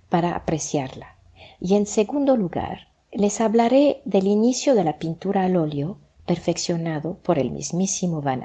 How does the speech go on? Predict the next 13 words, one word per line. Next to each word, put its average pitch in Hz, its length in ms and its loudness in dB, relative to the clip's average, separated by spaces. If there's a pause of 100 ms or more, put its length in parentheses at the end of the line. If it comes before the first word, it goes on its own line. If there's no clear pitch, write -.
Eyck, - 320 -10 (360)
y 185 140 -2
donde 208 320 4
esta 196 340 0
obra 180 240 0
figura 175 540 -2
como 156 200 -6
un 151 120 -4
ejemplo 147 440 -8
perfecto. - 580 -12 (800)
Primero 233 440 4
la 131 200 -2
obra. - 340 -14